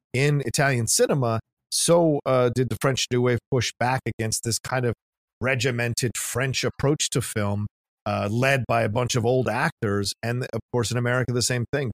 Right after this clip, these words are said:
breaking through, showing you, uh, actors that are giving you real guttural, organic, primal,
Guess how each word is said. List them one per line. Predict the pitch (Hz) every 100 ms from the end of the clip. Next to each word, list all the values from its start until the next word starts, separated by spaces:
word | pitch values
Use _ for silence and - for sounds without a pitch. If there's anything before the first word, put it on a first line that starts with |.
| _
breaking | 107 120 131 117 -
through, | 110 110 107 _ _ _
showing | - - 131 131 127
you, | 120 120 117 110 -
uh, | 107 -
actors | 135 135 - 131 101
that | 113
are | 110 -
giving | 120 120
you | 110 110 98
real | 117 131 123 113 - _ _ _ _
guttural, | 160 165 147 120 113 110 104 _
organic, | 127 113 139 147 135 120 - _
primal, | 139 143 135 123 113